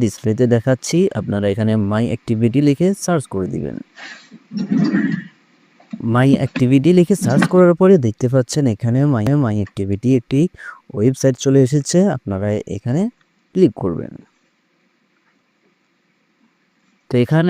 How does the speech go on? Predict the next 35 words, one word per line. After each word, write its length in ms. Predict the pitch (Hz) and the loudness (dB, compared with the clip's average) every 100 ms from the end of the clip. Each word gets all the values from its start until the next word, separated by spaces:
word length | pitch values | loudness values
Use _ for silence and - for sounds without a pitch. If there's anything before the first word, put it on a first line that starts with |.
| 175 | 2
আসার 200 | 185 175 | 0 0
পরে 180 | 180 185 220 120 | 4 4 4 2
এ 20 | |
ধরনের 220 | 110 107 107 | 0 0 0
একটি 120 | - - | -2 -2
পেজ 140 | 101 - | -2 0
শো 80 | 123 113 | -2 -2
করবে। 260 | 95 85 - - _ _ _ - | -4 -8 -12 -16 _ _ _ -4
তারপর 260 | 117 - 143 | -4 0 2
এখানে 180 | 139 160 170 | 4 4 4
আপনি 120 | 170 156 | 4 2
স্ক্রল 180 | - 143 | 2 0
করে 120 | 151 151 | 4 4
নিচের 200 | 139 113 107 | 4 2 0
দিকে 160 | 117 131 113 | 2 2 0
আসবেন। 240 | 104 120 - 101 | 0 -4 -4 -6
আসার 220 | - 127 - | -4 -4 0
পরে 200 | 135 123 139 - - _ 101 | 2 2 0 -6 -20 _ -10
আপনি 160 | 117 110 110 | -4 -2 -2
যখন 220 | 107 151 151 | 0 0 0
থেকে 160 | 156 156 | 0 -2
ফোন 140 | - 117 104 | -2 0 0
ইউজ 140 | 101 - | -2 -4
করতেছেন, 440 | 107 104 110 113 110 | -6 -4 -6 -4 -2
যতগুলো 340 | 101 101 107 139 | -2 -2 -2 -2
সাইটে 220 | 139 131 135 107 | -2 -2 0 0
ভিজিট 220 | 104 117 - | -2 -2 -2
করেছেন 260 | 117 131 127 | -2 -2 -2
সবগুলো 320 | 113 123 135 143 | -2 0 2 2
কিন্তু 180 | 147 143 143 | 2 0 0
এখানে 180 | 147 156 - | 0 0 0
শো 80 | 160 131 | -2 -2
করবে। 260 | 98 87 73 - - - - - | -2 -6 -6 -12 -18 -18 -16 -12
আপনি 160 | 110 127 123 | -4 2 4
ওগুলোকে 360 | 123 147 156 | 6 4 6